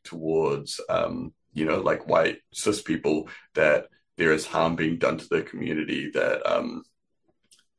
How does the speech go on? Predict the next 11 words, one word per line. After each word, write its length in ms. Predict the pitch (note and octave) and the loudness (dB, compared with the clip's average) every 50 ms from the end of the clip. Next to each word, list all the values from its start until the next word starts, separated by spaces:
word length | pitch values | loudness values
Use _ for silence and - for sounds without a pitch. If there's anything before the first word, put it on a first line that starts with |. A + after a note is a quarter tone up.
| _ | _
that 380 | - G#2 F#2 F2 F2 E2+ - - - _ _ _ _ _ _ | 2 4 6 6 6 4 2 0 -8 _ _ _ _ _ _
you 420 | - F2+ F2+ F2 F2 F2 F2 E2+ - | -6 -2 0 0 2 2 2 2 2
are, 540 | - E2 E2 E2 D#2 D#2 D#2 D#2+ E2 E2 - _ _ _ _ _ _ _ _ _ _ _ _ _ _ _ _ _ _ - | 2 2 4 4 4 4 2 2 0 -2 -6 _ _ _ _ _ _ _ _ _ _ _ _ _ _ _ _ _ _ -2
you 100 | G#2+ G2+ | 0 2
know, 120 | F#2+ F2 - | 2 4 4
either 180 | G#2 G2+ G2 | 6 6 6
ignorant 560 | - - G#2+ G#2+ A#2 A#2 G#2+ G#2+ G2+ F#2+ - - | 6 6 6 6 6 6 6 6 6 4 0 -4
to, 440 | - - F2+ F#2 G2 B2 D#3 D#3+ - _ _ _ _ _ _ _ _ _ _ _ | -2 0 0 0 0 0 -2 -4 -8 _ _ _ _ _ _ _ _ _ _ _
uh, 480 | - F2 E2+ D#2+ D#2 D#2 - F2 D#2+ - - _ _ _ _ - _ - | 4 4 6 6 6 4 4 2 0 -2 -6 _ _ _ _ -20 _ 2
or 560 | G2 G2 F2 F2 E2+ E2+ E2+ F2 F#2 - - _ _ _ _ _ _ - | 4 6 6 6 6 4 4 0 -2 -4 -6 _ _ _ _ _ _ -6
ignoring, 800 | F#2+ F2+ G2+ G2+ G2+ G2+ G2 G2 F2 F2 F#2 G2 G2 - - | -4 0 2 2 4 4 4 4 2 2 0 -2 -6 -8 -8